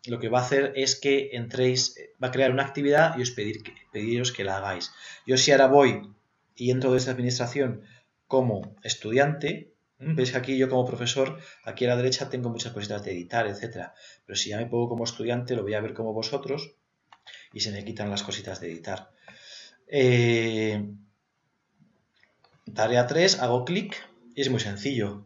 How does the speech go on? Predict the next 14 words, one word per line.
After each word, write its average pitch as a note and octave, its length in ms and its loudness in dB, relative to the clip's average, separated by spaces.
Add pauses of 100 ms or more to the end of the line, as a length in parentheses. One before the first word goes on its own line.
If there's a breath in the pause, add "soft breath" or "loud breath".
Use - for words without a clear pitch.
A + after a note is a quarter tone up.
(120)
Os A2 200 -4
va, B2+ 180 4
os A#2 140 -2
va B2 60 4
a - 40 6
decir B2+ 220 0
lo C3 60 2
que B2 60 -4
tenéis A#2 180 -4
que - 60 -8
hacer. A2 300 -8 (340 loud breath)
El F2 80 -20
profesor A2+ 380 0
ya, A#2 300 2